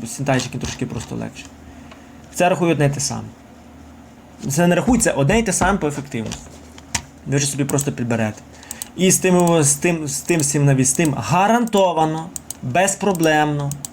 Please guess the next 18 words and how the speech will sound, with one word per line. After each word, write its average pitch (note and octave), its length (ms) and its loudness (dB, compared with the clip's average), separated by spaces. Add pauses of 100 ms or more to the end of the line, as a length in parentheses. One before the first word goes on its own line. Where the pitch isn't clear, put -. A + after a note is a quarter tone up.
(460)
ці F#3 200 2
трактори B2+ 720 -2
справляться. C3 840 0 (1500)
Я E3+ 160 0
б G#3+ 60 -2
сказав G#3+ 360 0
би F#3 80 2
навіть, E3+ 240 4
що E3 120 -4
для D#3+ 140 0
сінтайчика D#3+ 600 0
все-таки B2 560 -2 (100)
переважно, A#2 580 -2 (160)
от A#2 240 -10
він B2+ 140 -6
такий, C3+ 240 -6 (140)
ну, D3+ 220 -6
попроще. C3 600 -2